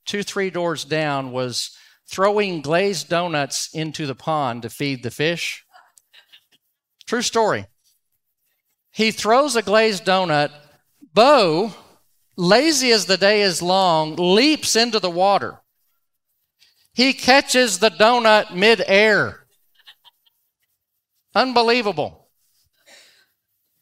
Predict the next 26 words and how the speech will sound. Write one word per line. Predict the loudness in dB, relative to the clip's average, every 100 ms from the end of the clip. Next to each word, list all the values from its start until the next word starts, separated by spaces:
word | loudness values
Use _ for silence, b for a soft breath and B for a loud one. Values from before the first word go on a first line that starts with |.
| _ _ _ _ _ _ _ _ _ _ _
Well, | -8 -8 -8 _ _ _ _ _ _ _ _ _
a | -12
couple | -10 -8
of | -6
years | -4 -4
ago, | -8 -6 -4 -4 -6 -10 -16
he | -14 -12 -10
was | -12 -6
not | -6 -6
well, | -6 -4 -4 -6
and, | -10 -14 -18 _ _ _ _ _ _ _ -16
uh, | -10 -8 -8
we | -8
had | -6
made | -6 -6 -6
the | -10
appointment | -10 -12 -10 -10 -10
with | -12
the | -10
vet | -6 -6 -8
the | -10
next | -10 -10 -10
day | -8 -8
to |
have | -8 -10 -10
him | -16 -18